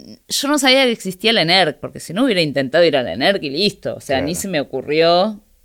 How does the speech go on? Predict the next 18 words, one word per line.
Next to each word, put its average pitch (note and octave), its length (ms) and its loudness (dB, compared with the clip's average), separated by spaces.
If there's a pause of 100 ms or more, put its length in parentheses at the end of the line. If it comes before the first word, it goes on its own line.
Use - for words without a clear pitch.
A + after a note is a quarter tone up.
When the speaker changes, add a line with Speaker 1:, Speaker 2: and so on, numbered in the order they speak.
(580)
Speaker 1:
sinceramente, D#3+ 720 -2
en D#3 60 0
ese D#3 180 -6
momento. F3 580 -2 (440)
Speaker 2:
Un - 60 -14
poco A#2+ 200 2
desconectada A2+ 680 4
de, F2+ 380 -2 (720)
de G3+ 100 -6
algunas G3+ 260 0
Speaker 1:
Totalmente C#4+ 420 4
Speaker 2:
cosas, C#3 180 -2
claro. C3 180 -6
Speaker 1:
desconectada. A#2+ 400 -8
Speaker 2:
Ujú. A#2+ 320 -10 (640)
Speaker 1:
La C#3+ 220 -4
verdad F#3 240 0
que E3+ 300 -2